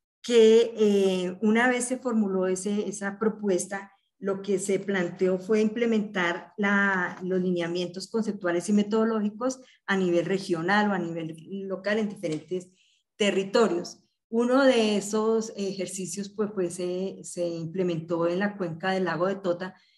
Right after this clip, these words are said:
donde a lo largo de, digamos, del diseño de esas propuestas, pues, han habido ajustes,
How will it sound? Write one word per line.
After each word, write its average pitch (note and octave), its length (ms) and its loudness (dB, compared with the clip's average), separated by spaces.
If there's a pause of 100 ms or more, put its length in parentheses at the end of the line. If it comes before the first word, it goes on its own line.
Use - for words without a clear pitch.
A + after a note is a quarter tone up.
(160)
donde F#3+ 380 2
a F3+ 40 6
lo F3+ 120 6
largo F3+ 480 2
de, F#3+ 420 -4
digamos, E3 320 -6
del G3+ 160 0
diseño F3+ 500 -4
de G3+ 140 0
esas E3+ 320 -8
propuestas, F#3+ 720 -4 (400)
pues, F#3 200 2
han F3 140 -2
habido F#3+ 320 2
ajustes, F3+ 800 -6